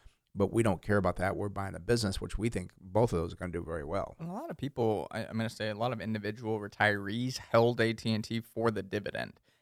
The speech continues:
Speaker 1: Yeah.
Speaker 2: And when they announced the cut, I think a lot of them sold it, which I, th-, I think is a big mistake. You still get a,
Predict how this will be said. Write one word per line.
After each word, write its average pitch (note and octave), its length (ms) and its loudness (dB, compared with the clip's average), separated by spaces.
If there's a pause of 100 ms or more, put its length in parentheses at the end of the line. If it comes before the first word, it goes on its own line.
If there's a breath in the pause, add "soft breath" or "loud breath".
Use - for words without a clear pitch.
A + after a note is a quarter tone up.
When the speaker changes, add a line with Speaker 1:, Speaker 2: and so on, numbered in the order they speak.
(160)
Speaker 1:
Yeah. G#2 120 2
Speaker 2:
And G2+ 260 -2
when A2 180 0
they A2+ 180 2
announced A2+ 340 2
the G2+ 80 0
cut, C3 380 8
I A#2+ 100 0
think A2+ 180 2
a A2 60 4
lot G#2+ 220 8
of A2+ 100 6
them G#2 160 -2
sold B2 320 0
it, A2 100 4
which - 140 -4
I, B2+ 60 -2
th-, - 200 -12
I A2+ 60 -2
think C3+ 220 0
is - 40 -8
a A#2 40 -10
big A2 200 0
mistake. - 380 0
You - 60 -20
still C#3+ 220 0
get A2+ 120 -2
a, F#2 220 0